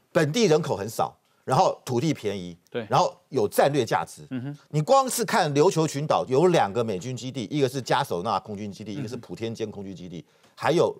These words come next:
Speaker 1: 就是他们在当地的陆军的基地。
Speaker 2: 嗯哼。
Speaker 1: 所以在那边买房子就可以钳制美军的基地，
Speaker 2: 嗯哼。
Speaker 1: 然后又可以钳制台湾，
Speaker 2: 嗯哼。
Speaker 1: 又可以钳制关岛。
Speaker 2: 嗯。
Speaker 1: 所以中国在印-，美-，等于在日-，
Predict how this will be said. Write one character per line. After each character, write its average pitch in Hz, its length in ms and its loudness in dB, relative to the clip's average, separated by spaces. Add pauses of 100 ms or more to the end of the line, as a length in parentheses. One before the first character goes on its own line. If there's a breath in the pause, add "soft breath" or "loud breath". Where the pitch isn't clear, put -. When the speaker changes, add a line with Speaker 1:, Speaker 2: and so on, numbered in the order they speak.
(140)
Speaker 1:
就 135 120 -4
是 117 140 -6 (100)
他 127 160 -2
们 127 160 -6
在 127 160 0
当 127 200 -2
地 120 100 -10
的 95 80 -6
陆 123 140 -4
军 104 140 -10
的 92 80 -8
基 87 160 -12
地。 85 160 -12
Speaker 2:
嗯 113 120 -10
哼。 110 100 -16 (280 soft breath)
Speaker 1:
所 247 140 0
以 180 80 2 (420)
在 240 180 -2
那 226 60 0
边 226 140 4
买 120 120 -2
房 110 200 -8
子 107 200 -12 (500)
就 214 100 4
可 170 160 4
以 120 40 4
钳 139 380 2
制 185 380 -2
美 101 180 -6
军 113 140 -10
的 98 80 -6
基 101 160 -10
地， 104 160 -10
Speaker 2:
嗯 147 140 -2
哼。 170 180 -8
Speaker 1:
然 180 120 4
后 233 60 4
又 240 160 6
可 196 140 4
以 143 80 4
钳 135 320 2
制 147 280 -4 (220)
台 95 200 -2
湾， 113 240 2 (100)
Speaker 2:
嗯 135 100 -6
哼。 120 220 -10
Speaker 1:
又 196 160 6
可 156 100 2
以 127 60 4
钳 104 240 -6
制 113 160 -8
关 95 240 -6
岛。 - 200 -8
Speaker 2:
嗯。 120 200 -8 (100)
Speaker 1:
所 240 140 -4
以 185 80 0 (420)
中 285 220 4
国 196 160 6
在 226 220 2 (260)
印-， 190 260 2 (160)
美-， 175 300 2
等 156 100 2
于 196 40 2
在 240 120 4
日-， 214 200 -6